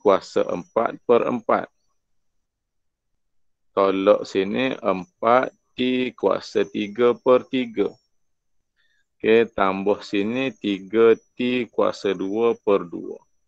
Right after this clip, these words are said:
Sini S. Okey. Kameran V tu be S lah.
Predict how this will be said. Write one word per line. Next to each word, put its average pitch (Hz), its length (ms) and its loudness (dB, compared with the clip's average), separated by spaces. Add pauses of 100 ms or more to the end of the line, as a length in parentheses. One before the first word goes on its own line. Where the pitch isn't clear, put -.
(800)
Sini 104 320 -2
S. - 400 -2 (2000)
Okey. 110 240 0 (720)
Kameran 101 720 2 (720)
V 110 400 0
tu 110 160 0
be - 160 0
S - 240 -2
lah. - 240 -4